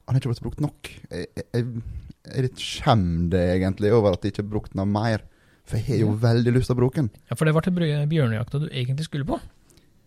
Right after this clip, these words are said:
Speaker 1: Ja, det var egentlig til by-, ja, stemmer, det var
Speaker 2: Ja, ja,
Speaker 1: egentlig til
Speaker 2: ja.
Speaker 1: bjørnejakta jeg kjøpte den.
Speaker 2: Ja, ja.
Speaker 1: Og så, eh, som sagt da, i og med at jeg måtte ofte gå som hundefører med i tett skog,
Speaker 2: Ja, ja.
Speaker 1: så er det veldig fint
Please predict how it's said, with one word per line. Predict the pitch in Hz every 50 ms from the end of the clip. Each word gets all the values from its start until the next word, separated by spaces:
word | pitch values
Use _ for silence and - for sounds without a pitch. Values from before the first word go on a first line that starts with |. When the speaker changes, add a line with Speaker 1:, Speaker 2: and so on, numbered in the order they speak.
| _ _ _ _ _ - 95
Speaker 1:
Ja, | 95 101 113 160 196
det | 185 127 127 143 151
var | 156
egentlig | - 160 175 123 90 78 80 87 104 156 190
til | - 139
by-, | 139 -
ja, | 139 151 202
stemmer, | - - 160 175 165 127
det | 131 147 165
var | 180 185
Speaker 2:
Ja, | 180 156
ja, | 127
Speaker 1:
egentlig | 110 104 - - 165
til | 143
Speaker 2:
ja. | 110 117
Speaker 1:
bjørnejakta | 120 120 127 127 127 123 - 95
jeg | - 107
kjøpte | - - -
den. | 120 170 269
Speaker 2:
Ja, | - 135 156 202 -
ja. | 147 143 180
Speaker 1:
Og | 202 131 151
så, | - - - - - 170 160 147 139 123 113 110 98 101 101
eh, | 90 87 - - _ _ _ _ _ _ _ _ _
som | - 131 135
sagt | 143 117 -
da, | 117 120
i | 85 117 110
og | 117
med | 117 110
at | 101 - 98
jeg | - 87
måtte | 87 - 90
ofte | 85 - - - 98
gå | 90 87
som | 82 80 87
hundefører | 92 90 92 92 92 104 101 85 80 82 85
med | 92 85 78
i | - -
tett | 87 - -
skog, | - - 139 147 107
Speaker 2:
Ja, | 104 107 104
ja. | -
Speaker 1:
så | - - 92
er | 95 95
det | 90 85
veldig | 92 90 87 98 95 - 143 -
fint | - 120 104 87 - - -